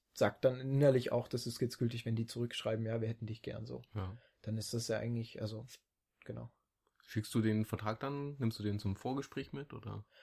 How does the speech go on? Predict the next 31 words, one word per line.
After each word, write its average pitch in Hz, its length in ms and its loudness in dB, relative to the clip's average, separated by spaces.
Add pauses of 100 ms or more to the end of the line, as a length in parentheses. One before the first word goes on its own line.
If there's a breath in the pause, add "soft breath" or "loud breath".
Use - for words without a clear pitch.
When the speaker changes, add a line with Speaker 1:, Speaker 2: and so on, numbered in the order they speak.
(220 soft breath)
Speaker 1:
Ähm, 170 460 4
sowohl 160 300 4
als - 200 4
auch. 143 140 6
Also 156 360 4
meistens 190 320 0
mache 185 180 2
ich 180 80 0
so, 165 140 2
wenn's 156 180 4
jetzt 143 180 6
wirklich 156 260 0
ein 139 80 0
richtiges 143 360 -4
Vorgespräch 180 520 0
gibt, 160 220 -4
was 135 160 0
jetzt 139 220 2 (320 loud breath)
bei 131 140 4
mir 165 240 8
nicht 156 260 2
so 143 320 2
mega 160 520 8
oft 156 240 0
vorkommt, 147 460 0
weil 135 100 6
ich - 80 0
halt 131 120 2
viele 131 180 0
Hochzeiten 123 480 -4
von 123 440 -4